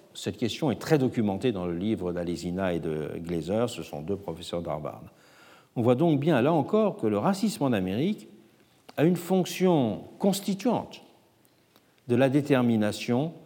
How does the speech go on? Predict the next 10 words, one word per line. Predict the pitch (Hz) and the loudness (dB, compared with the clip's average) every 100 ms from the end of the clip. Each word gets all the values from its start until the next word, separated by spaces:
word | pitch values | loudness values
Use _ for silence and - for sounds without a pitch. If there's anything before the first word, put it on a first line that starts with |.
| - | -12
des | 104 107 | -2 2
règles | 127 123 113 | 4 4 2
de | 95 | 0
justice | 87 95 - 117 117 - 110 | -2 -6 -6 -4 -4 -2 -2
sociale, | - 101 - 95 60 58 - - _ _ - - - - - | -2 -4 -4 -4 -4 -8 -18 -20 _ _ -20 -20 -20 -20 0
les | 113 | 0
stéréotypes | - 139 - 160 160 156 143 147 139 - - - - - | 4 2 2 4 6 6 4 4 2 2 -14 -20 -20 -12
qui | - | -4
lui | 101 107 | -2 -2
sont | - 107 90 | -2 -2 -2